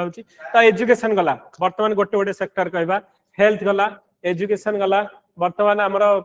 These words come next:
ତମେ agriculture ହେଲେ କହିପାରିବ, କାଳିଆ ବଳିଆ ଅଛନ୍ତି ଆମର, କାଳିଆ ବଳିଆ, ଓକେ, ଆଉ ଯାହା ଯାହା ତମର ମାନେ scheme ତମେ କହିପାରିଲ, horticulture mission, ଖାଲି ହେଡିଂ ଲେଖି ଚାଲିବ। horticulture mission,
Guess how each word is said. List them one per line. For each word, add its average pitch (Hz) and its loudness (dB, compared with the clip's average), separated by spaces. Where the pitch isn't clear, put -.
ତମେ 190 0
agriculture 196 -2
ହେଲେ 202 0
କହିପାରିବ, 202 0
କାଳିଆ 190 2
ବଳିଆ 190 0
ଅଛନ୍ତି 185 -6
ଆମର, 185 -6
କାଳିଆ 185 4
ବଳିଆ, 190 0
ଓକେ, 185 -4
ଆଉ 202 2
ଯାହା 185 -2
ଯାହା 190 -4
ତମର 190 -4
ମାନେ 185 -8
scheme 190 -6
ତମେ 185 -8
କହିପାରିଲ, 185 -4
horticulture 180 -6
mission, 190 -2
ଖାଲି 226 6
ହେଡିଂ 220 6
ଲେଖି 190 -2
ଚାଲିବ। 139 -6
horticulture 196 2
mission, 196 0